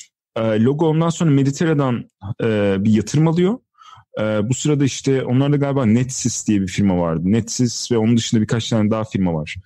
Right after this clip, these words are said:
Onlara, e, onları satın alıyor. İşte yurt dışında ortaklıklar falan kuruyor.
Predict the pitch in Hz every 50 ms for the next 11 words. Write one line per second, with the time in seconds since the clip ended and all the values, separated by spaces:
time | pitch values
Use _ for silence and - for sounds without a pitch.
0 | - - - - - _ - 117 113 117 120 123 120 120 123 123 123 120 - _
1 | _ - 113 107 107 104 104 104 101 104 101 107 - - - - - 123 127 131
2 | 127 120 - - 113 - - 156 139 110 92 92 90 98 127 196 247 - _ -
3 | - - - _ - - - 127 117 113 123 117 - - 123 - - 127 123 120
4 | 117 117 117 117 110 - - _ _ _ _ - - - - 113 107 - 120 107
5 | - - - - 113 98 - - 117 123 139 139 139 - - 95 123 196 269